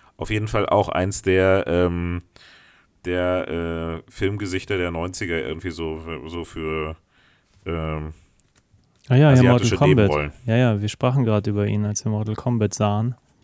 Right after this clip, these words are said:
Speaker 1: Ah, ja.
Speaker 2: Ja, ja, das ist, glaub ich, seine bekannteste Rolle als, äh, wie heißt er noch gleich? Ähm, ah, Sh-,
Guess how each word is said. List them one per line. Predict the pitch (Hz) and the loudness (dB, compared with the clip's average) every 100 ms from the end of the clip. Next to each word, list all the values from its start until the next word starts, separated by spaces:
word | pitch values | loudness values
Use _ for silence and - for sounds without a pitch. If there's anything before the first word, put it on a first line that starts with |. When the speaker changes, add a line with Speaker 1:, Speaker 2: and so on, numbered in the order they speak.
| _ _ _ _ _ _ _ - | _ _ _ _ _ _ _ -14
Speaker 1:
Ah, | - 120 123 120 | -2 0 2 2
ja. | 104 101 95 - _ _ | 2 0 0 -2 _ _
Speaker 2:
Ja, | 117 | -2
ja, | 110 113 104 | 0 0 0
das | 110 | -4
ist, | 113 - - | -8 -10 -4
glaub | 110 | -2
ich, | 104 | 0
seine | 107 | 0
bekannteste | 104 107 113 104 104 117 | 0 0 0 0 -2 0
Rolle | 104 107 104 - | 2 4 2 2
als, | 101 98 95 - | 0 0 0 -4
äh, | 110 107 101 | 0 0 2
wie | 98 101 | 0 -2
heißt | 104 - | -2 -2
er | |
noch | 104 98 | -2 0
gleich? | 110 101 101 - - 151 | 0 0 0 -6 -16 -6
Ähm, | 113 101 101 98 95 _ _ _ _ _ _ _ _ _ _ _ _ _ - _ _ _ _ _ _ | -2 0 0 -4 -8 _ _ _ _ _ _ _ _ _ _ _ _ _ -20 _ _ _ _ _ _
ah, | 135 127 127 101 | 4 6 6 2
Sh-, | - - - - - | -6 -8 -8 -10 -12